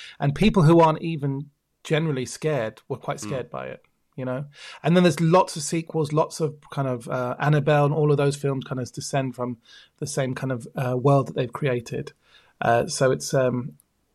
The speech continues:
Speaker 1: yeah, also, also, like, Rose Byrne from Bridesmaids, she's normally, like, a comedy actress. To see her in that role really kind of sh-, sh-, uh, shook me. And now the Lipstick Demon, as they call him, quite a camp name, but the Lipstick Demon has become an icon in his own right. Like, people who haven't seen the film
Speaker 2: Is that
Speaker 1: know
Speaker 2: what
Speaker 1: of
Speaker 2: people
Speaker 1: him.
Speaker 2: call
Speaker 1: You know,
Speaker 2: him?
Speaker 1: the,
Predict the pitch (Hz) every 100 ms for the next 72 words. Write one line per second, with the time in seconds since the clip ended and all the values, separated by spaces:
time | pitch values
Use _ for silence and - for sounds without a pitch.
0 | _ - 165 104 - - 147 147 - 196
1 | 208 165 135 127 143 131 156 - 147 147
2 | 156 135 117 135 139 143 143 156 143 135
3 | 139 139 131 123 123 127 - 139 135 123
4 | - - 120 - - 147 135 123 123 -
5 | - - 143 _ _ _ _ 135 135 131
6 | 117 - - - - - 135 123 151 -
7 | 147 139 202 220 220 208 - - - 180
8 | 180 226 - 196 196 - 196 220 147 123
9 | 113 120 - 120 113 147 143 - 160 156
10 | 139 127 - 127 135 147 - - - 156
11 | 202 220 - 175 170 185 170 123 - -
12 | 131 131 143 139 127 120 117 127 147 117
13 | 113 139 160 156 151 139 143 139 143 165
14 | 165 143 131 120 131 139 320 285 - 320
15 | 240 143 143